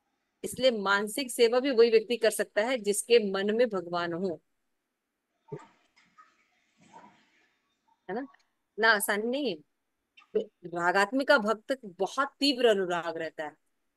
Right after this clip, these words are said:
इसलिए उनका association करने पर वो रागानुगा भक्ति में ऐसा है। तो दो तरह से होता है, बाह्य और आंतरिक। बाह्य रूप से वो बिल्कुल कुछ नहीं दिखाता, लेकिन अंदर से वो भगवान से प्रेम करता है, तीव्र अनुराग रख के प्रेम करता है।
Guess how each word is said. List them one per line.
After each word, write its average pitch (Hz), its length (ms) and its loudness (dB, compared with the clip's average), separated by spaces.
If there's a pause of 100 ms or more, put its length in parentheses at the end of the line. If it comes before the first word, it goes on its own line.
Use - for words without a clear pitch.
(180)
इसलिए - 240 -2
उनका 214 320 2
association 220 680 -4
करने 175 280 -8
पर 233 280 -6
वो 190 260 -4
रागानुगा 170 500 -4
भक्ति 165 320 -10
में 214 200 -8
ऐसा - 400 -18
है। - 140 -20 (1200)
तो 196 60 -4
दो 208 220 6
तरह 208 200 0
से 196 140 -8
होता 180 160 -4
है, 240 60 2
बाह्य 190 480 -4
और 254 140 -4
आंतरिक। 160 360 -10 (120)
बाह्य 240 180 -2
रूप 247 100 -2
से - 120 -6
वो 254 60 0
बिल्कुल 220 300 0
कुछ 226 260 -4
नहीं 214 160 -2
दिखाता, 180 380 -8 (400)
लेकिन 196 180 -2 (100)
अंदर 190 320 0
से 220 180 -4
वो 190 120 -4 (100)
भगवान 165 340 -10
से 214 160 -6
प्रेम - 280 -8
करता - 340 -16
है, - 80 -20 (300)
तीव्र 226 260 -2
अनुराग 175 480 -6
रख - 60 -18
के - 140 -18
प्रेम - 220 -14
करता - 220 -20
है। - 840 -20